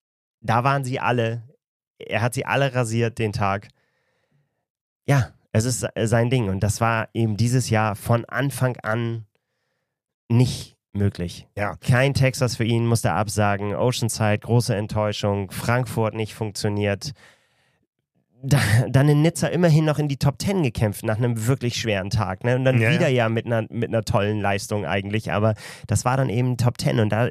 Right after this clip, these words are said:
Speaker 1: steht dann eben das große Fragezeichen, kann man da einen Haken dran machen und kann man jetzt,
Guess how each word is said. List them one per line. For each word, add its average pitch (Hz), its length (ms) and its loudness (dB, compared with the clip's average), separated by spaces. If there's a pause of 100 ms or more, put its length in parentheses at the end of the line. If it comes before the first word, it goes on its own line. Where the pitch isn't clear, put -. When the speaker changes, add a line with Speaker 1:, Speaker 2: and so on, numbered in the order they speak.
(160)
Speaker 1:
steht 143 300 0
dann 147 120 2
eben 120 180 0
das 113 160 0
große 120 280 0
Fragezeichen, 120 880 0 (420)
kann 135 140 2
man 143 100 2
da 135 160 2
einen 131 180 2
Haken 127 280 -2
dran 127 220 0
machen 127 300 0
und 101 140 -4
kann 120 160 0
man 120 140 2
jetzt, 120 340 -2